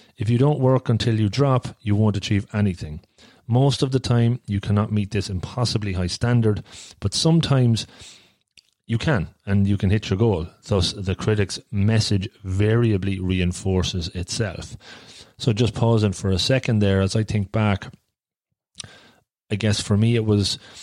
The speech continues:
the critic was challenging me to be more honest and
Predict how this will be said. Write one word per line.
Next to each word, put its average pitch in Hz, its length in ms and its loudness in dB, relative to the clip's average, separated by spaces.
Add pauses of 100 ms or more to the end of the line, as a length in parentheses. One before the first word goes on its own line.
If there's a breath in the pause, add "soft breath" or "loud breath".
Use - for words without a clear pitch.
(140 loud breath)
the 104 100 -4
critic 110 280 2
was 101 300 0 (460)
challenging 104 600 2
me 98 220 2
to 98 320 0
be 98 180 -2
more 98 480 2 (340)
honest 101 480 -2
and 90 260 -4